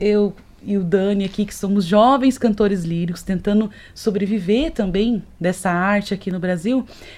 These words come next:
essa iniciativa é o que nos move, né?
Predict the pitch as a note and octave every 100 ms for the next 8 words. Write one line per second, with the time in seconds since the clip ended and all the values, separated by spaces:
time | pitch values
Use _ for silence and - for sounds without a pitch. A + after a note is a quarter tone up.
0 | - G3+ C4+ B3+ B3+ - A3 - A#3+ C4
1 | B3 C#4+ D4+ - - - - A3 A3+ A#3
2 | - C#4 D4 A#3+ C4+ A#3 F#3 E3 - -
3 | - D3+ G3